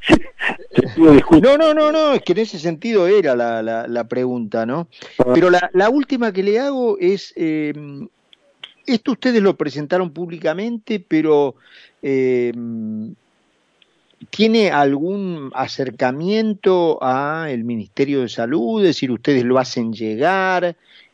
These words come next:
Speaker 2: Eh, eh, ¿alguien, digamos, lo presenta como un aporte? Eh,
Speaker 1: Bueno,
Speaker 2: es
Speaker 1: la Fundación, eh, se ocupa de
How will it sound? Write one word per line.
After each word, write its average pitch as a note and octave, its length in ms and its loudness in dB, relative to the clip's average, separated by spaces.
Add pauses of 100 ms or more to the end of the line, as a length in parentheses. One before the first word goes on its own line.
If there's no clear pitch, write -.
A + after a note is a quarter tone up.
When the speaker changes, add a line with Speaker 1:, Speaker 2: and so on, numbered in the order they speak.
Speaker 2:
Eh, A2+ 160 -6 (180)
eh, A2+ 640 -6 (640)
¿alguien, B2+ 520 2
digamos, A#2 400 -2
lo A2+ 160 -2
presenta D3 720 -2
como A#2 220 -8
un A#2+ 80 -8
aporte? F3+ 1000 0 (460)
Eh, A#2 560 -6 (160)
Speaker 1:
Bueno, G#2+ 280 6
Speaker 2:
es D#3 160 0
Speaker 1:
la - 60 -18
Fundación, C#3 760 8
eh, G#2 400 8
se G#2 120 6
ocupa B2 440 6
de B2+ 420 8